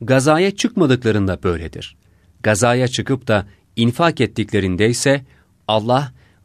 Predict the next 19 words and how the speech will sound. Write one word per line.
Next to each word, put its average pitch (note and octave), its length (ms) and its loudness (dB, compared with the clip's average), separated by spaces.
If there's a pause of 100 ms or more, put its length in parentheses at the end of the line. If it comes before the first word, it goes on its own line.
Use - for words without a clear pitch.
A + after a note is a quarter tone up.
rahmet B2 380 0
hazinelerinden A2+ 920 0 (440)
kullarının D#3 560 4
ilminin C3 480 6
yetişmediği C3 840 0
bir C3+ 160 2
pay B2+ 400 -2
ayırır F#2+ 480 -4 (320)
ve A#2 180 2
Allah A#2 400 0
onları A2 380 0
vasıflandırarak, G#2+ 1000 -2 (480)
'Onlar C3+ 560 2 (380)
Allah'ın A2+ 540 2
hizbidir. F#2 640 -6 (220)
Allah'ın C#3+ 580 4
hizbi A2+ 460 2 (260)
galip C3 480 2
gelenlerin C#3 680 4